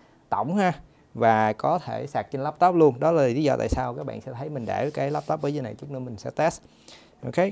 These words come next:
cái này mới, mình mới nhận ngày hôm nay luôn, nên coi như cái này là, à, mình unbox coi như là, à, gọi là gì ta? À, brand new, à, để cho mọi người xem.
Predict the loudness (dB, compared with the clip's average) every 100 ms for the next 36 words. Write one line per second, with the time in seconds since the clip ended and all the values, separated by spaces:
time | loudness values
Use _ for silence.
0 | 0 2 2 2 4 4 4 6 6 6
1 | 4 2 2 2 2 0 0 0 0 0
2 | 4 4 4 2 -4 -4 -4 -2 -2 -2
3 | 0 0 0 0 2 0 -2 -8 -16 -20
4 | _ -2 0 0 0 -4 -4 0 2 0
5 | -2 -2 -2 -4 -6 -8 -10 -10 -12 -12
6 | -8 -6 -4 -4 2 2 2 -4 -20 -8
7 | -2 0 0 4 4 6 4 2 -2 -16
8 | -20 _ -20 -20 -12 -8 -4 -4 -2 -2
9 | -2 -2 -2 2 2